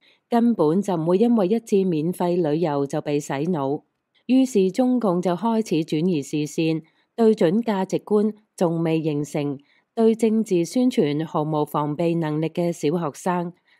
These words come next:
不過問題嚟啦，小學生可能連乘數表都未背熟，社會影響力亦似乎可以忽略。中共使咁多錢喺佢哋身上，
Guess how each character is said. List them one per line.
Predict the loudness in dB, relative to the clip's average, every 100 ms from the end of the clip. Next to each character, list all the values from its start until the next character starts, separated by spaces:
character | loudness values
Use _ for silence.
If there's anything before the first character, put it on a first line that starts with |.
| _
不 | -4
過 | 0
問 | 0 -2
題 | -2
嚟 | -2 -2 0
啦， | -2 -4 _ _ _ -12
小 | -2 0
學 | 2 -2
生 | -2 -2 0
可 | 0 0
能 | 0 0
連 | 0 -2
乘 | -2 -4
數 | -2 -2 -2
表 | -2 -2 0
都 | 0
未 | 2 0
背 | -2 -4
熟， | -2 -4 -6 _ _ _
社 | -4 -2 2
會 | 2
影 | 2 0
響 | -2 0
力 | 0 0 -2
亦 | -6 -4
似 | -4 -4 -2
乎 | -2 -2
可 | -2 -2
以 | -2 -2
忽 | -2
略。 | 0 -2 -2 _ _ _ _
中 | 0 2 2
共 | 2 0
使 | 0 -2
咁 | 0 -2 -2
多 | -2 -2
錢 | -2 -2
喺 | -2
佢 | -2
哋 | -2 -2
身 | -2 0 0
上， | 0 -2